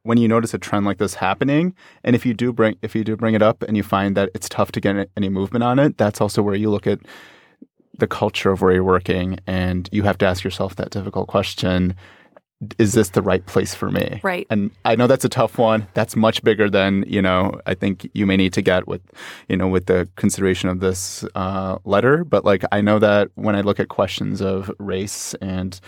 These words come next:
Speaker 1: culture fit in that regard for myself, um, I find myself, you know, kind of imposing that framework.
Speaker 2: Yeah.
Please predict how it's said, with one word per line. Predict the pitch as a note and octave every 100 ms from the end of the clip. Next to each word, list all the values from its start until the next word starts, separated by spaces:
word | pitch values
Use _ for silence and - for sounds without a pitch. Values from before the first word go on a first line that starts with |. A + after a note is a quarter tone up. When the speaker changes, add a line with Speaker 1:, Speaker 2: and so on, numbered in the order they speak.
| - - -
Speaker 1:
culture | - - F#2
fit | - -
in | F#2+
that | F#2 E2
regard | G#2 A2 A#2 A#2
for | -
myself, | F#2 F#2 - F#2+ - - - - -
um, | F#2+ F#2 F#2 F#2+ - _
I | G2+
find | - F#2+
myself, | F#2+ F#2+ - F#2+ F#2+ - - - -
you | G#2
know, | F#2+ F#2 F#2 - - - _ _ -
kind | G#2
of | G2 F#2
imposing | G#2 A2 F#2 G2
that | F#2 -
framework. | - F#2+ F2 - -
Speaker 2:
Yeah. | G#3 G#3